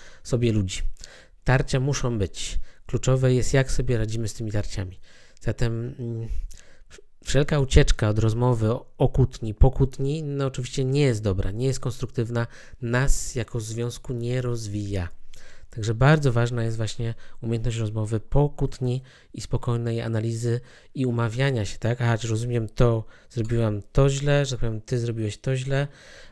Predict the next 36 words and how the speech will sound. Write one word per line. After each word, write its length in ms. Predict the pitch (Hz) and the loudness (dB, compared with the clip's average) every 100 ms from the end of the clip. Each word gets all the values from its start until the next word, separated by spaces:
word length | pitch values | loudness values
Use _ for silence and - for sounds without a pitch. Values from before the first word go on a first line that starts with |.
| - _ | -20 _
ale 640 | 110 113 113 117 120 120 113 | 0 2 2 2 2 2 2
to 140 | 120 | 0
może 260 | 123 120 127 | 0 0 0
umówmy 360 | 123 139 139 | 0 0 0
się 80 | 120 | 0
następnym 380 | 120 - 131 123 | -2 0 0 0
razem 200 | 123 120 | 0 0
przy 120 | - | 0
tej 140 | 135 | 2
podobnej 480 | 127 117 135 165 160 | 2 2 6 6 6
sytuacji, 680 | - - 120 113 - 143 160 - - - | 2 4 2 0 -2 0 0 -4 -18 -10
to 100 | - | -2
albo 300 | 120 123 123 | 0 4 4
dajemy 340 | 113 117 117 110 | 6 4 2 4
sobie 180 | 117 | 4
jakiś 260 | 117 - 110 | 2 -2 -6
znak, 340 | 120 131 147 | -2 0 0
albo 220 | 120 120 110 | -2 -2 -2
mówimy 200 | 110 110 | -2 -4
jakieś 180 | 113 | -6
słowo 260 | - 120 117 | -4 -4 -4
klucz, 360 | - 151 147 - - - - | -2 -2 -2 -8 -18 -20 -12
albo 220 | - 117 | -4 -2
generalnie 300 | 120 123 123 | 0 0 0
ja 60 | 123 | 2
się 140 | - | 0
postaram, 720 | 127 123 - 120 113 107 110 104 - - - | 2 -2 0 0 0 -2 -6 -8 -18 -20 -2
tak, 240 | 120 120 | -2 -2
coś 240 | - 120 117 | -2 -2 2
zrobić”, 360 | 117 101 95 | 0 0 -4
tak? 220 | - 127 | -4 -4
Także 180 | 127 110 | -4 -6
to 100 | - | -6
jest 140 | 123 - | -8 -4
ten 100 | 127 | -2
moment 400 | 127 131 131 | 0 0 0